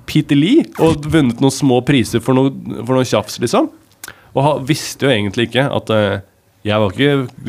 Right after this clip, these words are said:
noe O L-utøver, liksom. Faen, jeg hadde vært med på, jeg hadde vært med på et lite stavesprang i Warszawa, liksom. Det var, det var jo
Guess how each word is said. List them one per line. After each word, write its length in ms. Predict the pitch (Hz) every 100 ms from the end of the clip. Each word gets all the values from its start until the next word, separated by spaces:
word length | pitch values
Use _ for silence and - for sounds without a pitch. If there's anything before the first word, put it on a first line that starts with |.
| 117 -
noe 160 | 143 156
O 400 | 135 110 85 92
L-utøver, 1300 | 92 95 101 - 98 202 104 104 110 113 117 147 240
liksom. 180 | 302 339
Faen, 300 | - 220 208
jeg 160 | 202 196
hadde 160 | 190
vært 160 | 185 -
med 160 | 147 143
på, 140 | 160 151 147 151 147 147
jeg 560 | - - - - - 156
hadde 140 | 165
vært 160 | 160 131
med 80 | 120
på 120 | 139
et 60 | 135
lite 260 | 135 - 120 120 120 113 110 110 120 123
stavesprang 560 | 120 120 95 - 123 135
i 60 | 135
Warszawa, 440 | 127 127 113 147 254
liksom. 160 | 285
Det 80 | 233 151
var, 160 | 151 147
det 80 | 139
var 160 | 113
jo 80 | 131